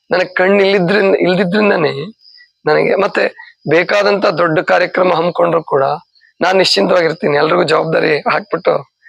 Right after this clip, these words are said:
ನಾನ್ ತುಂಬಾ ಕೆಲ್ಸ ಹಾಕೊಳಲ್ಲ. ಯಾಕಂದ್ರೆ, ಆ, ಆನಂದವಾಗಿರ್ಬೇಕು ಅಂತ ನನ್ನ ಆಸೆ.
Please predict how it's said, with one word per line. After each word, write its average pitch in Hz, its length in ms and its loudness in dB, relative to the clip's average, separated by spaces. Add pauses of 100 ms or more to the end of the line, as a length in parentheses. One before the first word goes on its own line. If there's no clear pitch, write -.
(460)
ನಾನ್ 160 400 0
ತುಂಬಾ 196 220 2
ಕೆಲ್ಸ 180 280 -2
ಹಾಕೊಳಲ್ಲ. 151 440 0 (920)
ಯಾಕಂದ್ರೆ, 156 560 0 (500)
ಆ, - 40 2
ಆನಂದವಾಗಿರ್ಬೇಕು 170 1000 2
ಅಂತ 180 160 0
ನನ್ನ 156 260 0
ಆಸೆ. - 440 -4